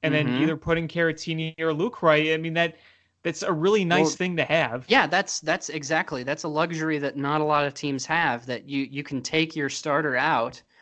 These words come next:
Speaker 2: and you feel good about the bat that you're putting in for him. Not a lot of teams can say that.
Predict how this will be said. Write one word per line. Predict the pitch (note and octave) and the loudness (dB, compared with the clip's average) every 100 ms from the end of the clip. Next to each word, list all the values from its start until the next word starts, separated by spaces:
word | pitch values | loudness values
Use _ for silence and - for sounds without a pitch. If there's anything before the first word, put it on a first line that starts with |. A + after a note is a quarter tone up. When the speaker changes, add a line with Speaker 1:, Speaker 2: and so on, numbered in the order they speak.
| - - _ | -20 -20 _
Speaker 2:
and | C3 C#3 | -2 2
you | D3 | 2
feel | F#3+ F#3 | 2 2
good | D3+ F#3 | 4 2
about | G#3 D3+ D3+ | 4 2 0
the | |
bat | C#3+ D#3 G3 | 0 0 0
that | D3+ - | -4 -12
you're | C3 | -4
putting | - D3+ D#3+ | -4 -4 -4
in | A#3+ | -6
for | C4+ C3 G2+ | -8 -10 -10
him. | F#2 A#2+ B2+ _ | -12 -16 -20 _
Not | A#2 C3 F#3+ | -10 -6 -4
a | G#3+ | -2
lot | G#3 | -2
of | G#3 | -2
teams | G#3 G#3 G#3 | -2 -4 -4
can | G#3 F#3+ | -6 -8
say | - B3+ | -6 -6
that. | A#3+ A2 A2 | -4 -6 -8